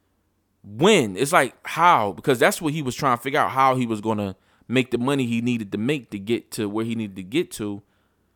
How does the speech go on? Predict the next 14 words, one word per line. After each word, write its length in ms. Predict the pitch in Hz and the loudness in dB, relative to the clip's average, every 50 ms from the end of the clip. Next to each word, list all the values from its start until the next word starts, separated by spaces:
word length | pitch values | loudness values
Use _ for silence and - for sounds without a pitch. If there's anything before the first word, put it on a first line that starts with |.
| _ _ _ | _ _ _
to 80 | 110 107 | -8 0
get 240 | 113 143 151 - - - | 0 0 0 0 0 0
away 280 | 117 107 120 139 147 | 4 6 6 6 6
from 240 | 135 - 127 117 117 | 6 2 0 0 2
all 140 | 117 117 113 | 2 2 2
this 160 | 117 120 113 | 2 0 -2
bullshit. 680 | 110 - 160 190 214 208 185 147 - - - 90 76 - _ _ _ _ _ _ _ _ _ _ _ _ _ _ _ _ _ _ _ _ _ _ _ _ _ _ _ _ _ _ _ _ _ _ _ _ | -4 -6 -6 -4 -2 -2 -2 -2 -4 -8 -10 -12 -14 -16 _ _ _ _ _ _ _ _ _ _ _ _ _ _ _ _ _ _ _ _ _ _ _ _ _ _ _ _ _ _ _ _ _ _ _ _
Stand-up 560 | - - - 165 175 180 175 175 165 151 156 | -12 -2 0 2 2 4 6 6 6 6 6
individual. 500 | 160 156 147 139 147 156 131 120 113 104 - | 4 2 2 2 2 2 2 2 2 4 6
I 100 | 107 117 | 6 6
like 300 | 117 135 147 143 - 123 | 8 6 4 4 0 -2
movies 340 | 120 117 110 101 92 90 | -2 -2 -2 -4 -6 -8
like 200 | 95 90 85 82 | -8 -8 -8 -8
that. 200 | - 82 78 - | -8 -10 -10 -12